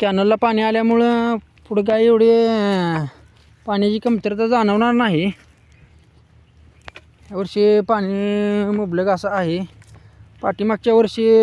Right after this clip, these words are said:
खूप आपदा झाली ती पाणी नसल्यामुळे. आपण सर्व जनावरांना वैरण बाहेरून विकत चारा घेत होतो, त्यामुळे जरा आपली दुधाची संस्था तोट्यात होती. यावर्षी त्या प्रमाणात बरं आहे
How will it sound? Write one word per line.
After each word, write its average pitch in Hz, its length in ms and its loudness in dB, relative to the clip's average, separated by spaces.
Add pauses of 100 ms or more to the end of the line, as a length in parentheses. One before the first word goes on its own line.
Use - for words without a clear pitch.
(320)
खूप 190 160 -6
आपदा 190 280 0
झाली 185 200 0
ती 190 40 -6
पाणी 180 260 -2
नसल्यामुळे. 165 480 -2 (1000)
आपण 208 260 -4
सर्व 220 360 2
जनावरांना 214 520 2
वैरण 202 680 2
बाहेरून 190 640 0
विकत 180 180 -2
चारा 185 300 0
घेत 170 200 0
होतो, 165 340 -4 (960)
त्यामुळे 185 400 -4 (520)
जरा 196 220 2
आपली 196 300 -2 (1120)
दुधाची 180 320 0
संस्था 202 320 -4
तोट्यात 196 400 0
होती. 160 320 4 (800)
यावर्षी 180 380 -6
त्या 208 140 -2
प्रमाणात 208 420 -2
बरं 196 220 0
आहे 185 120 -2